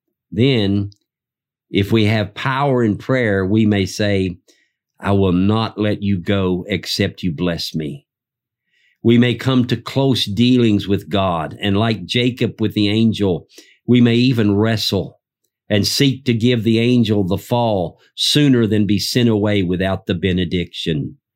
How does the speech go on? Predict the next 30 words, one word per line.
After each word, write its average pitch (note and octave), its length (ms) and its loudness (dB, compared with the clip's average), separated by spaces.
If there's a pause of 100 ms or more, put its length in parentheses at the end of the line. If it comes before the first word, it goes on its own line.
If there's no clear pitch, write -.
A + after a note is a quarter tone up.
(840)
But F#2 140 -2
we G#2 160 4
must G#2+ 300 0
be A2 120 2
quite A#2 420 -4
clear G2 420 0
before F#2 360 -2
we F#2+ 160 0
come G#2+ 280 0
to F#2+ 100 -2
such F#2 320 -4
terms G2+ 460 -2
as D#2+ 180 -6
those, E2+ 580 -2 (500)
that F2 220 -2
what A#2 240 -2
we B2 180 2
are G2+ 120 0
seeking F2+ 600 -2
is E2+ 260 -4
really F#2 640 0 (260)
for F2+ 140 -2
the E2 100 0
master's E2 680 -4
honor. D#2 540 -8 (1300)
Put F#3 200 2
these F3+ 220 2
three D#3+ 220 2
things C#3 320 0
together. G#2 580 -2